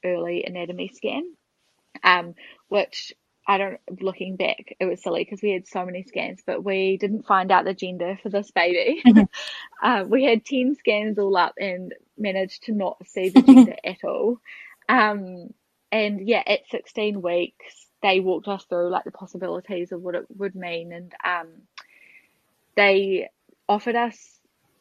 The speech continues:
Speaker 1: I don't know what it's called, I'm just gonna call it the invasive testing, like, the,
Speaker 2: Mm-hmm.
Speaker 1: um, it, where they take some amniotic fluid.
Speaker 2: Oh, yeah.
Speaker 1: Yeah, and we declined that,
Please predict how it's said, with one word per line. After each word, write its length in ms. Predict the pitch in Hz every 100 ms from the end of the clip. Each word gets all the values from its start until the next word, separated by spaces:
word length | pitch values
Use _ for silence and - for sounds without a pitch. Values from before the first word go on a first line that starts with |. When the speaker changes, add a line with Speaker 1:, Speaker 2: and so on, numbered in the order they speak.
| -
Speaker 1:
I 160 | 214 202
don't 200 | 226 202
know 100 | 226
what 100 | 262
it's 160 | 254 -
called, 240 | - 180
I'm 160 | - 190
just 120 | 190
gonna 160 | 226 220
call 200 | 214 196
it 100 | -
the 140 | 196
invasive 600 | 190 175 170 - 170 175
testing, 460 | - 190 - 190 185
like, 200 | 196 -
the, 500 | 202 185 185 185 180 -
Speaker 2:
Mm-hmm. 200 | 190 180 175
Speaker 1:
um, 80 | 170 _ _ _ - 196
it, 180 | 180 - _ _
where 120 | 208
they 200 | 196 185
take 520 | 185 - 175 - - _
some 260 | - 190
amniotic 520 | - 185 180 170 175 - -
fluid. 400 | 180 165 180 202
Speaker 2:
Oh, 180 | 196 180
yeah. 240 | 170 - - _ _ - - _ -
Speaker 1:
Yeah, 300 | 196 190 - - - - -
and 180 | 214 202
we 120 | 202
declined 560 | 226 233 202 180 170 190
that, 340 | - - -